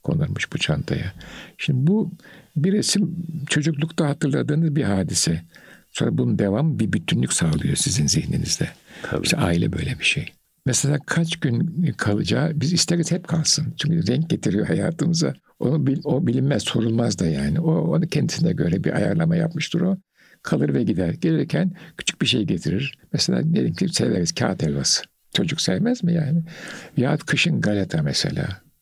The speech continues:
Speaker 1: Bir, bir kutu bir, bir galeta getirir. Çaya batırır yersin yani. Böyle bir... işte bunlarla, ama insani ilişki. Bunlarla memnun ve mesut oluyorsunuz. Bunlarla mesut olmayı öğreniyorsunuz. Çünkü insanı insanla temas ediyorsunuz.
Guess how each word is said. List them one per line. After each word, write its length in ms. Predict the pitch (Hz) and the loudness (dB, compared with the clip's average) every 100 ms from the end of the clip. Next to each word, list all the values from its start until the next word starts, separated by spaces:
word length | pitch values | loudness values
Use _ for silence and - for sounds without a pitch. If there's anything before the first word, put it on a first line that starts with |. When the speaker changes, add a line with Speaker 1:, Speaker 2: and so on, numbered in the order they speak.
| _ _ _ _ | _ _ _ _
Speaker 1:
Bir, 220 | - 143 | 0 0
bir 60 | 143 | -2
kutu 320 | - 160 170 | -2 -2 0
bir, 260 | 175 156 156 | 0 0 -2
bir 120 | 160 | 0
galeta 380 | 156 139 - 160 | 0 0 0 -2
getirir. 480 | 160 - - 190 202 - - | -2 -2 0 0 -2 -10 -6
Çaya 280 | - - 151 | -2 0 0
batırır 320 | 160 - 220 | -2 0 0
yersin 480 | 156 135 - - - | 0 0 0 -2 -2
yani. 340 | 123 - 165 - - | -2 0 -2 -2 0
Böyle 340 | 165 233 208 | 2 2 0
bir... 160 | 165 139 - | -2 -2 -4
işte 180 | - 127 | -2 0
bunlarla, 600 | 156 202 226 156 220 - - _ - | 0 2 2 2 0 -4 -12 _ -4
ama 200 | 107 165 | -2 0
insani 460 | 113 107 101 107 | 0 2 2 2
ilişki. 600 | 165 - 87 - - - 92 _ - | 2 0 0 -2 0 -4 -4 _ -2
Bunlarla 460 | 190 - 107 101 90 | 0 2 2 2 2
memnun 460 | 87 87 113 92 | 2 2 2 2
ve 60 | 82 | 2
mesut 360 | 73 - 139 | 2 0 0
oluyorsunuz. 680 | 71 67 67 64 65 67 - - - - - - | 0 0 -2 0 0 0 -2 -10 -18 -18 -18 -2
Bunlarla 380 | - 110 123 101 | 2 4 4 2
mesut 300 | 85 - - | 2 0 0
olmayı 240 | 87 92 | 2 2
öğreniyorsunuz. 680 | - 95 85 95 - - 143 139 | 2 2 2 2 0 0 0 0
Çünkü 240 | - - | 0 0
insanı 360 | - - - - | 0 2 2 2
insanla 420 | 90 - - - | 0 2 2 0
temas 440 | - - - - | 0 0 0 0
ediyorsunuz. 580 | - 151 151 - 156 | 0 0 0 0 0